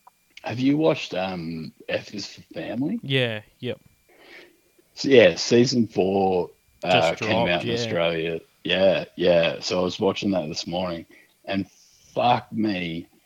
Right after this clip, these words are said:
Speaker 1: he kills that, that that, that role
Speaker 2: So
Speaker 1: of,
Speaker 2: fucking
Speaker 1: like,
Speaker 2: good,
Speaker 1: the,
Speaker 2: man.
Speaker 1: oh, man, the eighties dad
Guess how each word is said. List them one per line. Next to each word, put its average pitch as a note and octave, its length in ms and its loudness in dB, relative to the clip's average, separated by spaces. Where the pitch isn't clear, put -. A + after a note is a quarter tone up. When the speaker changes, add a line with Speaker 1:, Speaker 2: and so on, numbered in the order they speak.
Speaker 1:
he F#2+ 380 -4
kills F2+ 720 -6
that, D#2 300 -2
that - 400 -4
that, - 380 2
that - 260 0
role - 400 2
Speaker 2:
So C3 260 -2
Speaker 1:
of, A#2 100 -4
Speaker 2:
fucking G#2+ 320 -4
Speaker 1:
like, E2 180 4
Speaker 2:
good, G2+ 80 -8
Speaker 1:
the, D#2+ 120 2
Speaker 2:
man. F#2+ 240 -14
Speaker 1:
oh, E2+ 380 12
man, F2 340 2
the G2 240 0
eighties G2+ 540 6
dad F2+ 580 2